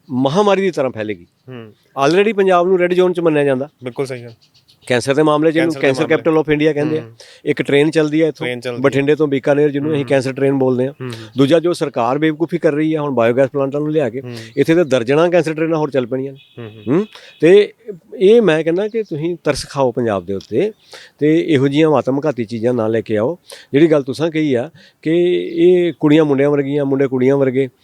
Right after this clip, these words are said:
Speaker 1: ਹੈਂ, ਕੁੜੀਆਂ ਕੁੜੀਆਂ ਹੀ ਨਹੀਂ, ਮੁੰਡੇ ਮੁੰਡੇ ਹੀ ਨਹੀਂ।
Speaker 2: ਮੁੰਡੇ ਹੀ ਨਹੀਂ।
Speaker 1: ਇਹ ਚੀਜ਼ਾਂ ਜਿਹੜੀਆਂ ਨੇ, ਇਹ ਆਉਣ ਵਾਲੇ ਸਮੇਂ ਦੇ ਵਿੱਚ ਬਹੁਤ ਜ਼ਿਆਦਾ ਭਿਆਨਕ ਰੂਪ 'ਚ ਆਉਣਗੀਆਂ। ਅਸੀਂ ਜਿਹੜੀਆਂ ਅਸੀਂ ਵੱਡ-, ਵੱਡੀਆਂ ਕੋਠੀਆਂ ਬਣਾ ਰਹੇ ਹਾਂ, ਜਾਇਦਾਦਾਂ ਖੜੀਆਂ ਕਰ ਰਹੇ ਹਾਂ, ਵੱਡ-, ਵੱਡੀਆਂ ਗੱਡੀਆਂ ਲੈ ਰਹੇ ਹਾਂ,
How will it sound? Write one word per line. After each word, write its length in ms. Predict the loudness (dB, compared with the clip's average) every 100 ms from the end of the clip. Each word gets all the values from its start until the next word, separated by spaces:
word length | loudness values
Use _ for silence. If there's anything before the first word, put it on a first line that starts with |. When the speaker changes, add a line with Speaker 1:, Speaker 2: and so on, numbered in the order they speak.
| _ -2
Speaker 1:
ਹੈਂ, 140 | 0
ਕੁੜੀਆਂ 260 | 4 4 4
ਕੁੜੀਆਂ 280 | 2 0 2
ਹੀ 100 | 0
ਨਹੀਂ, 180 | 0 -2
ਮੁੰਡੇ 200 | 0 0
ਮੁੰਡੇ 280 | 2 2
ਹੀ 100 | 2
ਨਹੀਂ। 120 | 0 -2
Speaker 2:
ਮੁੰਡੇ 160 | -4
ਹੀ 60 | -8
ਨਹੀਂ। 140 | -8 -10
Speaker 1:
ਇਹ 340 | -2 2 2
ਚੀਜ਼ਾਂ 340 | 0 -2 -2 0
ਜਿਹੜੀਆਂ 340 | -2 -4 -4
ਨੇ, 380 | -4 -2 -4 -2
ਇਹ 180 | 0 0
ਆਉਣ 260 | 0 -2 0
ਵਾਲੇ 220 | 0 0
ਸਮੇਂ 260 | -2 -4
ਦੇ 100 | -4
ਵਿੱਚ 260 | -6 -6 -8
ਬਹੁਤ 480 | -8 -10 -8 -6 -6
ਜ਼ਿਆਦਾ 440 | -4 -4 -2 -6
ਭਿਆਨਕ 420 | -2 0 0 -2
ਰੂਪ 180 | -6 -8 -6
'ਚ 80 | -4
ਆਉਣਗੀਆਂ। 480 | -2 -2 -2 -4 -6 -18 -20 -20 -8 -6
ਅਸੀਂ 500 | 2 2 2 -2 -6 -14 -20 -20 -16
ਜਿਹੜੀਆਂ 400 | -2 2 4 2
ਅਸੀਂ 140 | 2 -2
ਵੱਡ-, 140 | -2
ਵੱਡੀਆਂ 260 | -2 -4 -4
ਕੋਠੀਆਂ 440 | -4 -4 0 2
ਬਣਾ 220 | 2 0
ਰਹੇ 240 | 0 0 0
ਹਾਂ, 200 | -2 -2
ਜਾਇਦਾਦਾਂ 480 | 0 0 2 0 0
ਖੜੀਆਂ 300 | 0 0 0
ਕਰ 160 | -2
ਰਹੇ 220 | 0 0
ਹਾਂ, 140 | -2 -2
ਵੱਡ-, 200 | -2 -2
ਵੱਡੀਆਂ 220 | 0 0
ਗੱਡੀਆਂ 360 | -2 0 2 2
ਲੈ 180 | 0
ਰਹੇ 180 | -2 -4
ਹਾਂ, 140 | -4